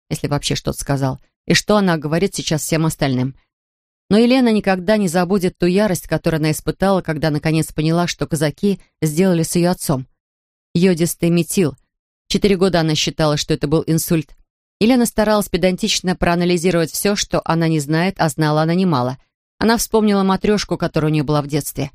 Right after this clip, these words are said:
Деревянная фигурка стояла на комоде сначала в Москве, потом в Сочи. Улыбающаяся крестьянка в цветастом сарафане. Елена снимала верхнюю половину куклы, а внутри находилась вторая фигурка поменьше.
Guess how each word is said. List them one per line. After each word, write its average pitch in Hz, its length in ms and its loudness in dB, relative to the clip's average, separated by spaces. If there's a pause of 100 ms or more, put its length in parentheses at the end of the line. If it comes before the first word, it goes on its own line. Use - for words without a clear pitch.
(380)
Деревянная 175 420 2
фигурка 175 400 -2
стояла 165 500 2
на 156 120 -4
комоде 160 440 -2
сначала 147 420 -2
в 135 40 -6
Москве, 147 380 -2
потом 147 340 -2
в - 40 -10
Сочи. 165 440 -4 (320)
Улыбающаяся 220 800 0
крестьянка 196 680 -2
в - 80 -6
цветастом 151 500 -4
сарафане. - 600 -6 (560)
Елена 196 260 2
снимала 175 420 0
верхнюю 165 380 -2
половину 156 400 -2
куклы, 196 380 -2
а 165 100 0
внутри 165 380 0
находилась 180 540 0
вторая 180 300 0
фигурка 156 400 -2
поменьше. 151 580 -2